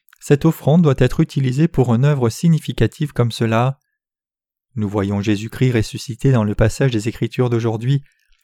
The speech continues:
et il est apparu au milieu de l'endroit où les disciples étaient assemblés.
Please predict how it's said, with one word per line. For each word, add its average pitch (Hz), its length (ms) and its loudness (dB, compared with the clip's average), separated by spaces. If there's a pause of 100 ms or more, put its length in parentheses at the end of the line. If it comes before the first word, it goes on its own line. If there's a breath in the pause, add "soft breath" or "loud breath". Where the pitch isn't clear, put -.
(240)
et 135 120 2
il 139 80 4
est 143 140 2
apparu 147 420 4
au 135 60 6
milieu 135 300 2
de 127 100 4
l'endroit 117 380 2
où 143 60 2
les 110 120 0
disciples 117 440 -4
étaient 117 240 0
assemblés. 127 640 2